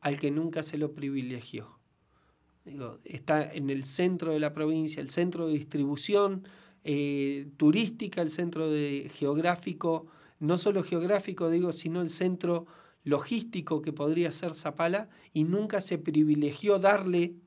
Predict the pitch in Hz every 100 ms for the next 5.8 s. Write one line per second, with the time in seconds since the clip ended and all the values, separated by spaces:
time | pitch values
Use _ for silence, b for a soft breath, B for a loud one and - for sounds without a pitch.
0 | _ - 170 170 151 139 147 139 147 143
1 | 151 165 151 139 - 131 135 123 - b
2 | b b b b _ 151 147 143 139 139
3 | 139 - b b b b _ 156 147 143
4 | 139 190 190 175 135 - 180 - 165 156
5 | 147 151 185 175 - 147 190 196